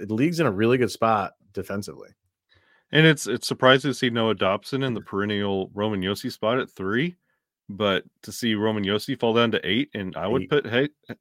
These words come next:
Speaker 2: yeah, I'd put Heiskanen a little bit higher, honestly.
Speaker 1: And I think, you know, you got Adam Fox at four. I think a lot, for a lot of people, Makar and Fox are the two guys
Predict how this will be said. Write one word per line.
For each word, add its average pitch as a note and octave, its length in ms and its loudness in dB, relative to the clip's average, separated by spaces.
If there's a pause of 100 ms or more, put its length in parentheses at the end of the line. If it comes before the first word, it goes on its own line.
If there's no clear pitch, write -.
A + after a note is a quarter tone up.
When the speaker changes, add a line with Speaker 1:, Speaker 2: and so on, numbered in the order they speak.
(220)
Speaker 2:
yeah, G#2+ 220 0
I'd - 100 0
put - 140 0
Heiskanen B2+ 640 0
a - 20 -2
little B2 160 0
bit C#3 120 -4
higher, G2 420 -8 (520)
honestly. F#2 460 -4 (640)
Speaker 1:
And D#3 140 4
I D3+ 80 4
think, E3+ 240 0
you B2 80 4
know, A#2+ 80 6
you A#2+ 200 0
got A#2 200 2
Adam A#2+ 220 4
Fox C3 320 4
at F#2+ 120 -4
four. F#2+ 500 0
I A2+ 60 0
think E3 220 0 (340)
a - 60 -10
lot, A2+ 240 -4
for G#2+ 500 0 (160)
a A2 60 -2
lot G2+ 260 0
of F3 80 2
people, G#2 500 -2 (600)
Makar C#3 480 0
and A2+ 100 0
Fox C3+ 520 -2
are G2+ 80 0
the G2 100 -4
two G2 240 -4
guys D2+ 500 -8